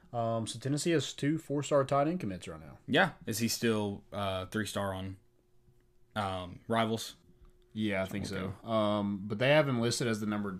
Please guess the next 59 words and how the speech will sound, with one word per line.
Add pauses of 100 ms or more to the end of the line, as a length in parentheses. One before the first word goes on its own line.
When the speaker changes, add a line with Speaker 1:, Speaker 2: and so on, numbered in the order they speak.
Speaker 1:
ten
tight
end. (380)
They
also
have
Hudson
Wolf
as,
like,
the
number
seventeen
tight
Speaker 2:
Yeah.
Speaker 1:
end.
So,
yeah. (140)
Speaker 2:
Who
knows?
Speaker 1:
It,
it's
like
they, (880)
if
one
person
has
them
high,
the,
the
other (140)
side
has
to
have
them
low.
Speaker 2:
Yeah,
Speaker 1:
Uh,
Speaker 2:
it,
Speaker 1:
it
just
doesn't
make
a
lot
Speaker 2:
I
Speaker 1:
of
Speaker 2:
feel
like
they're
Speaker 1:
sense.
Speaker 2:
battling
for
who's
right
and